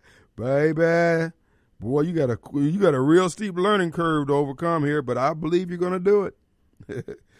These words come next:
Uh, unfortunately, that is gonna result in your untimely demise, but you were warned by the strong man. Not the wrong man, the strong man, as Barbara Mike calls me, Radio Wrong Man. But anyway,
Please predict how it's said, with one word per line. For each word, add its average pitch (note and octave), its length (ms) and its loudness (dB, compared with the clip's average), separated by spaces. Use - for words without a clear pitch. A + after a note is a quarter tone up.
Uh, G#2+ 280 -4
unfortunately, B2 960 -4
that A#2+ 280 -2
is - 120 -20
gonna A#2+ 180 0
result B2 380 0
in A#2+ 120 -2
your A#2+ 220 0
untimely D3 640 -4
demise, D3+ 420 -6
but - 220 -10
you F#3+ 80 -6
were F#3+ 120 2
warned G3 380 0
by F3+ 100 0
the F3 100 -6
strong D#3 520 0
man. F2 380 -12
Not D3 240 -4
the G3+ 80 -2
wrong G#3 380 4
man, E3 420 -2
the A#2 220 -4
strong F#2+ 480 -8
man, D#2+ 140 -16
as A2+ 220 0
Barbara G#2+ 360 -2
Mike G#2 240 -4
calls F2+ 380 -10
me, F#2+ 220 -12
Radio F2 400 -12
Wrong F#2 440 -4
Man. D2 300 -18
But C3+ 260 0
anyway, D#2+ 480 -14